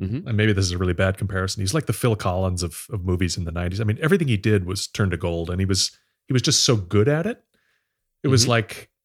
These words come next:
Speaker 1: Well, I mean, look at this. Start. Let's start in nineteen eighty-nine, right? So that's Last Crusade, which could have been, you know, he'd done Temple of Doom,
Speaker 2: Yeah.
Speaker 1: he'd done Return of the Jedi by this point, and, uh, uh, Raiders of the Lost Ark, Blade Runner. This was all behind him.
Speaker 2: Yeah.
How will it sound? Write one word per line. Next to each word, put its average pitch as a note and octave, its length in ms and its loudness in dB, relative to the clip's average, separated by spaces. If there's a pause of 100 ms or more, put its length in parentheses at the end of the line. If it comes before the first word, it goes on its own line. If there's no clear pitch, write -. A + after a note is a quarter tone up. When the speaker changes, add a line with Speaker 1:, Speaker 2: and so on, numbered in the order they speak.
(180)
Speaker 1:
Well, B2+ 120 6
I - 20 4
mean, A#2 160 2
look C#3+ 160 8
at B2+ 40 6
this. G2 140 2
Start. C#3 240 4
Let's C#3 140 4
start C#3+ 240 4
in B2+ 80 0
nineteen A#2 680 0
eighty-nine, G#2+ 640 2
right? G2 280 0 (100)
So - 140 0
that's A#2 220 2
Last A#2 280 2
Crusade, G#2 480 0
which - 200 -4
could C#3+ 120 4
have C#3 80 -2
been, B2+ 220 2
you B2 100 -2
know, A2+ 60 4
he'd G#2+ 220 2
done A#2+ 180 2
Temple B2 300 2
of A2 80 0
Doom, A2 340 0 (100)
Speaker 2:
Yeah. E3 180 -4
Speaker 1:
he'd G#2+ 140 0
done A2+ 400 2 (100)
Return A2 340 4
of A#2+ 40 2
the A#2+ 60 4
Jedi G#2+ 360 4
by G2+ 120 0
this G2+ 160 -2
point, G2+ 320 -4
and, A2 180 0 (140)
uh, G2 40 -4 (120)
uh, G2 200 -2 (160)
Raiders A#2 280 6
of A#2+ 40 0
the A#2 60 0
Lost G#2+ 260 2
Ark, G2+ 280 -2 (200)
Blade A2+ 320 6
Runner. A#2+ 380 4
This C3+ 160 6
was - 120 4
all B2 240 2
behind A2+ 420 0
him. D2+ 100 -6
Speaker 2:
Yeah. F3 240 0